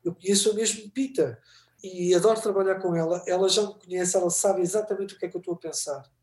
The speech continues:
Em relação à Dalila e ao Afonso, foi um bocado ao contrário, eu era fã dos dois, caíram-me ao colo. Então, eu basicamente nunca disse, "Eu sou teu fã." Estás a ver? Mantive aquele ar altivo de realizador,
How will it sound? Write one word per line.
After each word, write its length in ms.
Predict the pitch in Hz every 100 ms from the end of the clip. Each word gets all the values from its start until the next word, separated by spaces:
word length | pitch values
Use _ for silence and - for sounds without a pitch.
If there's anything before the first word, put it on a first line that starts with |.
| _ _ _ _ _ 214
Em 160 | 220
relação 480 | 208 180 220 - 226
à 100 | 214
Dalila 440 | 208 208 214 214
e 20 | 214
ao 200 | 202 202
Afonso, 580 | 202 202 151 - - - _ _ _
foi 400 | - - 214 220
um 60 |
bocado 280 | 214 220 208
ao 60 | 202
contrário, 460 | 214 208 202 175
eu 80 | 170
era 160 | 185 190
fã 180 | - 202
dos 280 | 202 180
dois, 420 | 190 190 165 - - _ _ _
caíram-me 460 | - 208 208 202
ao 120 | 202 196
colo. 400 | 202 170 160 - -
Então, 480 | 185 180 185 185 -
eu 140 | 170
basicamente 480 | 170 180 180 180 190
nunca 260 | 190 190 208
disse, 300 | 190 196 -
"Eu 40 |
sou 120 | 147 -
teu 140 | 175
fã." 380 | 139 196 180 165 - - - -
Estás 200 | - 135
a 60 |
ver? 440 | 151 185 147 143 139
Mantive 400 | 170 170 175 175
aquele 300 | 175 190 175 175 180
ar 200 | - 180
altivo 400 | 180 175 190 190
de 60 | 170
realizador, 760 | 180 180 170 180 185 220 202